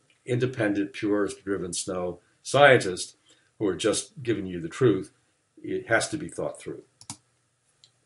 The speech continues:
So this idea of sci-, the independence, the autonomous domain of science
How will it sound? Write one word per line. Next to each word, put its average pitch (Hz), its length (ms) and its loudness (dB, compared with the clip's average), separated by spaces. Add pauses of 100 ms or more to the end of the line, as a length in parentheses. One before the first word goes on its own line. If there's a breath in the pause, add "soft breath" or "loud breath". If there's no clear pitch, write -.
(680 soft breath)
So 127 160 4
this 196 200 8
idea 180 580 8
of 104 380 2
sci-, 127 260 6
the 117 160 2
independence, 113 640 2
the 98 100 0
autonomous 123 540 2
domain 104 400 -2
of 92 80 -6
science 87 640 -8